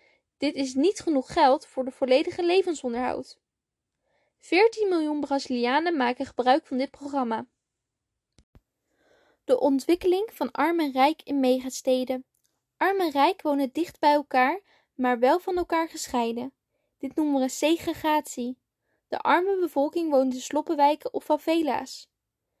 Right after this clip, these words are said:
De rijke bevolking woont in gated commu-, eh, communities. Dit zijn erg luxe wijken. Hoe beter de wijk is,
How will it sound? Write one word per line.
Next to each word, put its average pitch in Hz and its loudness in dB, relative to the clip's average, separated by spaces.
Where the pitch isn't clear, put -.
De 269 -4
rijke 254 2
bevolking 320 -2
woont 262 0
in 262 -2
gated 269 -2
commu-, 311 -2
eh, - -8
communities. 302 -4
Dit 254 -2
zijn 262 -2
erg 302 2
luxe 311 -2
wijken. 262 -2
Hoe 254 -8
beter 349 2
de 294 -2
wijk 247 -2
is, - -4